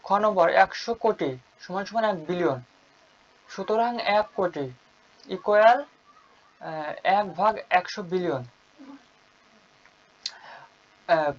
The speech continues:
পঞ্চ-, আহ, পাঁচশো কোটি সমান সমান পাঁচশো ভাগ একশো, তাহলে কত হচ্ছে?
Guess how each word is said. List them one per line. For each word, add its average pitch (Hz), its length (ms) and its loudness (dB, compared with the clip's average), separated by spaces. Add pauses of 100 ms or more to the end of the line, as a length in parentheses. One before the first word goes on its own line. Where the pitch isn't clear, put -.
পঞ্চ-, 202 400 -4
আহ, 160 240 6
পাঁচশো 175 400 0
কোটি 240 400 -2
সমান 196 340 -6
সমান 226 360 2 (180)
পাঁচশো 226 720 2 (720)
ভাগ 180 320 -4
একশো, 190 360 0
তাহলে 175 240 -4
কত 220 140 -4
হচ্ছে? 220 280 -2